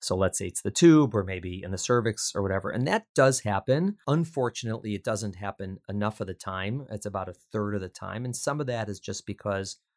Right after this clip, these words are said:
the ectopic pregnancies are sometimes very small, and so you don't see them in the tube, or sometimes the ultrasound resolution isn't good enough, or sometimes near the tube are, you know, blood vessels and bowel, and so you just can't see it. So there's a,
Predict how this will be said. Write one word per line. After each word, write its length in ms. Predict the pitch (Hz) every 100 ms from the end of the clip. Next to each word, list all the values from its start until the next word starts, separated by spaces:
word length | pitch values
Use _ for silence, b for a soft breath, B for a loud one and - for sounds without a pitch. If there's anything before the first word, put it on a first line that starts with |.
| _ _ -
the 160 | 107 104
ectopic 380 | 120 110 113
pregnancies 480 | - 104 98 - 98
are 40 | 95
sometimes 400 | 104 87 98 85
very 200 | 95 87
small, 480 | - 98 101 123 -
and 100 | 98
so 80 |
you 40 | 92
don't 160 | 87
see 160 | - 87
them 160 | 101 110
in 80 |
the 80 | 113
tube, 440 | - 123 120 117 120 _ _ _
or 120 | 104
sometimes 580 | - 98 95 104 98 92
the 160 | 92 -
ultrasound 540 | 95 - - 92 85
resolution 540 | 85 90 113 139 135
isn't 180 | 127 117
good 160 | 107 107
enough, 420 | 107 104 101 - -
or 100 | 92
sometimes 680 | - 92 - 95 92 90 _ _ _ -
near 320 | 98 104 113
the 100 | 107
tube 440 | - 113 107 101
are, 220 | 92 85 - _ _
you 100 | -
know, 140 | 92 82
blood 260 | 107 131
vessels 360 | 117 110 107 95
and 120 | 90
bowel, 360 | 95 123 123 110
and 100 | 92
so 80 | 104
you 80 |
just 200 | 98 -
can't 220 | - 90 -
see 180 | -
it. 140 | 104 -
So 120 | 127
there's 160 | 113 117
a, 160 | 107